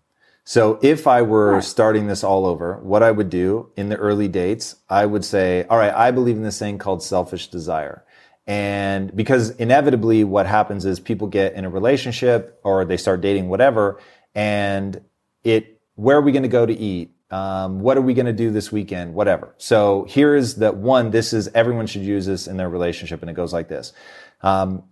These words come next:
Speaker 1: we're gonna play selfish desire. You're gonna tell me your selfish desire and I'm gonna tell you mine. And then once we know what the other person wants, um, regardless of what the other person wants, then we'll decide what to do together. Now, the reason that this is gonna be so revelatory as to whether or not they're a true alpha in the way that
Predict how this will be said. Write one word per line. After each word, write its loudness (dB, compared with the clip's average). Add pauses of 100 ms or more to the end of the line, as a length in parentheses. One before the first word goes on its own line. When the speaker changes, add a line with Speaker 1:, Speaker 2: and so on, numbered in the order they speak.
(480)
Speaker 1:
we're 0
gonna 4
play 4
selfish 0
desire. 0
You're 2
gonna 0
tell -2
me -6
your 0
selfish -2
desire 2
and -2
I'm -4
gonna -8
tell -4
you -4
mine. -4
And -2
then 2
once -6
we -6
know 2
what -2
the -2
other -2
person -10
wants, 0 (500)
um, 0
regardless 2
of -2
what -2
the -6
other 2
person -10
wants, -10 (240)
then 2
we'll 2
decide 0 (160)
what 0
to -4
do -2
together. -4
Now, 0
the -2
reason 2
that -2
this 0
is -6
gonna -2
be -4
so 0
revelatory -2
as -6
to -8
whether -4
or -4
not -4
they're -2
a -6
true -6
alpha 2
in -10
the -6
way -4
that -8